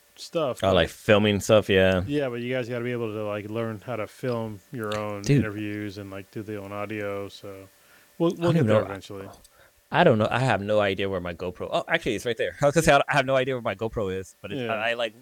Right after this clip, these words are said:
Speaker 2: poke my head up and it's sitting right there on my shelf. <laughs>
Speaker 1: I mean, you don't even need a GoPro. I mean,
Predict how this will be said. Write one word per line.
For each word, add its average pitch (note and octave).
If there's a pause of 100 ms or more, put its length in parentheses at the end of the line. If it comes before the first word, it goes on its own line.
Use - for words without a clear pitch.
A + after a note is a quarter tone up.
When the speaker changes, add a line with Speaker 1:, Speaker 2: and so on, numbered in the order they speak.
(120)
Speaker 2:
poke D3
my A#2+
head A#2+
up A#2+
and G#2
it's G2+
sitting A2
right G#2+
there A2
on G2
my F#2+
shelf. - (100)
<laughs> -
Speaker 1:
I F3+ (160)
mean, E3+
you -
don't D4+
even G3
need F3
a G#2
GoPro. B2+
I -
mean, G2+